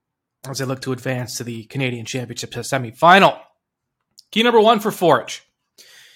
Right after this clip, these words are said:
Keep 'em guessing. Every match, every time Forge steps on the field, they've had a different look. Different lineup,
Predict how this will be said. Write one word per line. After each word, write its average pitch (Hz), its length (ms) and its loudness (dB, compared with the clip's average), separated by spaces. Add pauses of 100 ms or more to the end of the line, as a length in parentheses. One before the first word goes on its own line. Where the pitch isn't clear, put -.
(180)
Keep 226 220 -2
'em 226 380 -2 (240)
guessing. 160 500 2 (1300)
Every 151 260 4
match, 170 540 0 (360)
every 143 160 -4
time 170 240 4
Forge 156 320 2
steps 147 340 -2
on 165 200 2
the 180 80 -4
field, 139 440 2 (680)
they've 131 120 -6
had 127 100 -8
a 120 40 -10
different 139 340 -10
look. - 380 -8 (760)
Different - 300 -14
lineup, 170 460 2